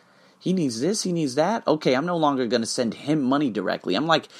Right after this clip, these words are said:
and, and then I asked the graphic designer, I'm like, "Hey, you know, did you get the money out of it?" He's like, "No." I'm like,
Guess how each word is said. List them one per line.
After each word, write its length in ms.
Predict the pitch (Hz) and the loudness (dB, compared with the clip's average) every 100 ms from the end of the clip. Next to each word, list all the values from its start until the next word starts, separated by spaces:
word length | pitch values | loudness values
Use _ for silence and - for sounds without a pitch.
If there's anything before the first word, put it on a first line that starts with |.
| - - - | -20 -18 0
and, 180 | 151 | 2
and 180 | 143 147 | 4 4
then 120 | 156 | 6
I 100 | 151 | 6
asked 260 | 139 143 - | 6 4 2
the 60 | 117 | 2
graphic 340 | 143 156 107 | 4 4 0
designer, 300 | 101 104 98 | -2 0 0
I'm 120 | 127 | 0
like, 180 | 185 202 | -2 -2
"Hey, 160 | 311 269 | 0 0
you 180 | - | 0
know, 240 | 339 208 196 | 0 0 0
did 220 | 196 180 | -2 -4
you 80 | 226 | -2
get 160 | 240 | -2
the 80 | 214 | -2
money 260 | 196 214 202 | -2 0 -2
out 140 | 196 | -2
of 60 | 208 | -2
it?" 140 | 202 | -2
He's 140 | 151 139 | -2 -2
like, 180 | 101 | -2
"No." 340 | - 92 120 208 - | -4 -4 -4 -6 -6
I'm 140 | - 104 | -4 -2
like, 160 | 90 | -4